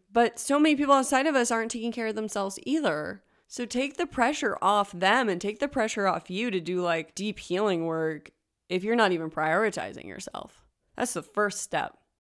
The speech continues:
You need to take the time to be with you.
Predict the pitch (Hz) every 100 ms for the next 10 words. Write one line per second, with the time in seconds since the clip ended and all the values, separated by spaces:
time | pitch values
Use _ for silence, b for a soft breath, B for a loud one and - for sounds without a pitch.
0 | - 170 180 226 254 233 - - - 214
1 | 214 - - - - 208 214 214 208 -
2 | 180 - 202 214 196 196 196 156 147 131